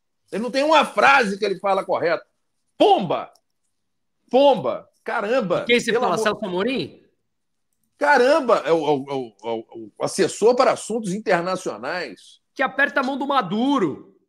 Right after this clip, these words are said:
Speaker 1: Deu
Speaker 2: Que
Speaker 1: um
Speaker 2: a-
Speaker 1: beijo no pescoço do Maduro.
Speaker 2: Entendeu? Pelo amor de Deus, assim,
Speaker 1: Não
Speaker 2: então,
Speaker 1: relacion-,
Speaker 2: assim
Speaker 1: não é relações internacionais, nem relações diplomáticas, relações sexuais, porra.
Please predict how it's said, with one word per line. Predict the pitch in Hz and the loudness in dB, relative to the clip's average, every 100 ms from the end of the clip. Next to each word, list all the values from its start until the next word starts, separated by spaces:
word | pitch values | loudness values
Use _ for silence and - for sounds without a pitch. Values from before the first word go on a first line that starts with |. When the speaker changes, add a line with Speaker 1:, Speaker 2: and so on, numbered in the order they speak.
| _ _ _ 131 | _ _ _ 0
Speaker 1:
Deu | 220 | 2
Speaker 2:
Que | |
Speaker 1:
um | 196 | 2
Speaker 2:
a- | |
Speaker 1:
beijo | 170 233 233 202 | 4 4 4 2
no | 196 - | 0 2
pescoço | 208 - - 247 262 214 | 0 0 2 4 4 -2
do | 196 | -8
Maduro. | 170 113 139 190 143 - _ | -8 -6 -4 -2 -4 -8 _
Speaker 2:
Entendeu? | 208 247 262 | -4 -2 -2
Pelo | 294 311 | -2 -2
amor | 302 311 | -4 -6
de | 285 | -8
Deus, | 175 208 269 220 | 2 4 4 0
assim, | 208 285 | -2 -4
Speaker 1:
Não | 285 | 2
Speaker 2:
então, | 254 | 6
Speaker 1:
relacion-, | 285 240 220 247 | 6 6 2 -10
Speaker 2:
assim | _ _ _ _ | _ _ _ _
Speaker 1:
não | 233 | 0
é | |
relações | 262 269 196 240 247 | 4 2 2 0 0
internacionais, | 220 202 196 202 185 190 131 147 196 175 135 | 0 0 0 0 -2 -4 -4 -4 -4 -4 -6
nem | 185 | -2
relações | 190 175 202 175 | 0 0 -2 -4
diplomáticas, | 170 143 160 170 | -2 -4 -4 -6
relações | 214 214 220 285 - | -2 -2 -2 -6 -6
sexuais, | - 302 302 - 320 202 240 - | -2 -2 -2 0 4 6 4 0
porra. | - 104 69 | -8 -10 -10